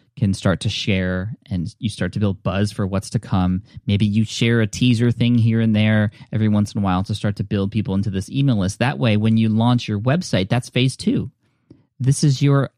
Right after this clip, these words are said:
another event that you can create a big deal out of.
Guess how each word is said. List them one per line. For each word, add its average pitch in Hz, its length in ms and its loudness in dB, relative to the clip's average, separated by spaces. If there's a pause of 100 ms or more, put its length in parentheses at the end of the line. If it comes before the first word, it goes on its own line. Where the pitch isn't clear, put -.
(120)
another 131 580 2 (220)
event 104 440 2 (100)
that 98 160 2
you 107 100 -2
can 92 300 -2 (160)
create 104 280 0
a 107 60 -2
big 101 240 0
deal 98 240 -2
out 85 260 -6
of. - 240 -12